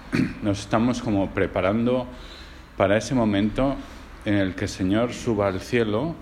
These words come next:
y nos deje. Y nos deje a nosotros, para que demos testimonio de Él, como leíamos en el Evangelio.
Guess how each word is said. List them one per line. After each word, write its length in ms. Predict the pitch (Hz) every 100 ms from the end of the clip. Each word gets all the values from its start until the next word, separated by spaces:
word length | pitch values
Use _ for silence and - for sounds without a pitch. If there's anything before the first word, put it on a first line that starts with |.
| -
y 80 | 98
nos 260 | 92 85
deje. 380 | 101 - - 71 - - - - - - - - - - - - - - - - - - - - - - - - - -
Y 80 | 101
nos 200 | 95 90
deje 240 | 123 147
a 60 | 127
nosotros, 580 | 85 - 127 - - - - - - - - - - - - - - - - - - - - -
para 180 | 107 90
que 140 | 107
demos 340 | 98 123 127 -
testimonio 640 | - - 87 95 87 80
de 240 | 80 76
Él, 60 | 73 - -
como 220 | 80 80
leíamos 520 | 82 87 80 80 -
en 100 | 78
el 120 | 80
Evangelio. 480 | 80 78 - - 71